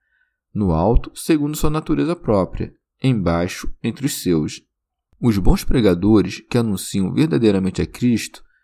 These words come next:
esses são os anjos de Deus,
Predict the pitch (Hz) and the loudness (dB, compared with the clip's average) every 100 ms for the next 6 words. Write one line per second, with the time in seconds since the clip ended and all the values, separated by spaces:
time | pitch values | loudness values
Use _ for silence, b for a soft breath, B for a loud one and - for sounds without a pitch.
0 | _ _ _ 107 101 - 135 - _ - | _ _ _ 2 2 0 -6 -6 _ -8
1 | 156 170 135 95 101 110 139 151 95 85 | -6 -4 -2 -2 -2 -2 -6 0 2 2
2 | 90 | -2